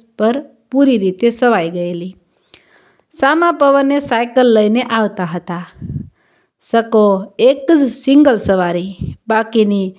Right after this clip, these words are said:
બે સાયકલ પર ડબલ ડબલ સવારીએ આવતા હતા. એમાં ખીજડો આવ્યો. ખીજડાના ઝાડ પાસેથી એક નાળિયેરમાં, એક નળિયામાં બીજો રસ્તો જતો હતો.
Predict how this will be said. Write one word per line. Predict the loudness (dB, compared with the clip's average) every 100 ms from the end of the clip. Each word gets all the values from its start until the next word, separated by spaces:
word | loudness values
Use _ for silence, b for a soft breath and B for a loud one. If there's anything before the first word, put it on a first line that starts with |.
| b b b
બે | 0 2 2
સાયકલ | 0 -2 0 -2
પર | 0 0 0
ડબલ | 0 0 2 2
ડબલ | 2 0 0 0
સવારીએ | 0 0 0 -2 -2 -2
આવતા | -2 -4 -4 -6
હતા. | -8 -10 -12 -14 -10 -10 B B B B B -8
એમાં | -2 0 0 -2 -4 b b b _
ખીજડો | 2 4 4 2
આવ્યો. | 0 -4 -6 -8 -12 _ _ _ _ _ _ _ _ _ _
ખીજડાના | -2 2 2 2 2 0
ઝાડ | 0 0 0
પાસેથી | 0 0 2 0 0 0 0 2
એક | 0 -2 -2 -2 -2 0 0 -4 -4
નાળિયેરમાં, | 0 2 2 0 0 -4 -6 -10 -14 -20 _ _ _ _ _ -4
એક | -2 -2 -4 -20 -10 0
નળિયામાં | 2 2 2 0 0 -2 0
બીજો | 2 2
રસ્તો | 2 0 -2 -2
જતો | 0 -2 -4
હતો. | -6 -8 -12